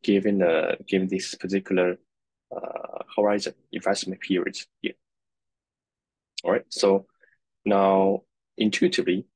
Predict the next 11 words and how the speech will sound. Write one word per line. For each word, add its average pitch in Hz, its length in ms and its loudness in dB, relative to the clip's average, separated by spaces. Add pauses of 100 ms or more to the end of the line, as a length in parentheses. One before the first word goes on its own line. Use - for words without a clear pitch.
(400)
this 120 200 2
just 113 280 0
means 95 180 -2
that 90 200 0 (720)
if 127 240 -4
we 117 80 0
were 110 120 2
to 98 460 0 (120)
invest 101 480 -4 (100)
in 92 200 -4
the 80 420 -4